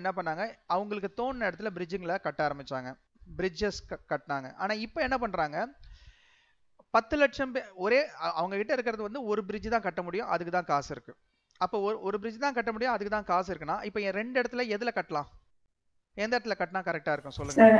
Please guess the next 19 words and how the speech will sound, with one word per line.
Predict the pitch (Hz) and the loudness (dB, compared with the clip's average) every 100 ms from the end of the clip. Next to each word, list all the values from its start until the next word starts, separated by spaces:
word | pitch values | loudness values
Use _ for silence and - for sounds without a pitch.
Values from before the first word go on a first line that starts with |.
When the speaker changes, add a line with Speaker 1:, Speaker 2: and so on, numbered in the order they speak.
| 214 | 8
Speaker 2:
அந்த | 208 196 190 | 8 6 10
பத்து | 202 - 226 | 10 12 6
லட்சம் | 240 247 | 6 6
பேர் | 240 233 | 8 8
travel | 233 220 220 | 12 12 12
பண்ற | 220 214 202 202 190 | 12 10 12 10 10
இடத்துல | 190 214 214 | 8 8 8
கட்டினா | 214 - 208 220 | 8 6 8 8
கொஞ்சம் | 220 214 196 190 185 | 10 8 8 6 8
traffic | 196 196 220 - | 6 6 4 4
கம்மியாகும், | 190 190 190 175 165 160 | 6 6 6 6 6 6
சார். | 156 143 - | 4 2 -2
Speaker 1:
ஆ, | - 175 | 6 6
so | - 254 | 6 0
அந்த | 233 226 | 0 0
பத்து | 247 247 302 | 0 0 0
லட்சம் | 269 262 247 | 0 0 0
பேர் | 247 | 0
இடத்துல | 220 233 | 0 -2